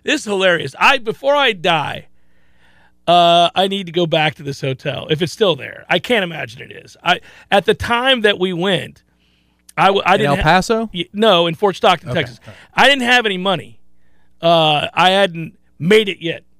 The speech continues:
Speaker 1: <laughs> And so I had no money. We, we were just getting by.
Speaker 2: You do the dishes to pay your way?
Speaker 1: I mean, no, no, no. I mean, I was able to pay for the hotel
Speaker 2: Oh, okay.
Speaker 1: and all that. But I'm saying, like, we couldn't really stay in nice places. We couldn't go. Hence the reason we were driving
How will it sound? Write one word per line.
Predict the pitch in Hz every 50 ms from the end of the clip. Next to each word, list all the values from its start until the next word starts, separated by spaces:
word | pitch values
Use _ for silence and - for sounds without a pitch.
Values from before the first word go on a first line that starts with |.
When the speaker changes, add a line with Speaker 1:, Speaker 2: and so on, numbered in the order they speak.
| _
Speaker 1:
<laughs> | - - - - - - -
And | 240 240 233
so | - - 262 233
I | 226 269 311
had | 302 226 202
no | 202 233 233 226
money. | 214 214 208 -
We, | 214 240 214
we | 254 311
were | 285 226
just | 185 220 240 175 147
getting | 151 214 220 190 190 170
by. | 170 160 147 113 110 -
Speaker 2:
You | 131
do | 131 143
the | 131 127
dishes | 117 147 156 156 - 185 160 143
to | - - 151 147 143 147 -
pay | - 156 151 147
your | 147 147
way? | 143 160 170 185 170 - -
Speaker 1:
I | - 175
mean, | 185 190 190 190
no, | 240 302
no, | 311 311
no. | 294 269 233 202 185
I | 185 196 208
mean, | 214 220 220
I | 220 226
was | 214 226
able | 254 240
to | 202 185
pay | _ - - 226 196
for | - - 170
the | 160 147
hotel | 160 156 - - 226 208 185 175 170
Speaker 2:
Oh, | 170 175 180
okay. | 170 165
Speaker 1:
and | 147 139 _ _ _ _ _ _
all | 160 170 170
that. | 175 180 170 160 _ _ _ _ _ _ _
But | _ 202
I'm | 202 202 190
saying, | - - 226 214 202
like, | 202 196 160
we | 196 254 269
couldn't | - - - 294 269 214 208 190 - _ _ 190
really | 202 214 196 185 175 165 160 _ _ _ 208
stay | 175 - - - 214 202 190
in | 185 175
nice | 175 165 165 147
places. | - - - 247 233 175 - 220 196 175
We | 175 147
couldn't | - 165 147 151
go. | 156 156 160 165 - -
Hence | - - 440 - -
the | - 330
reason | 320 339 320 294 294
we | 302
were | 285 277 262
driving | 180 147 180 208 233 269 285 311 330 330 330 277 294 247 240 247 254 233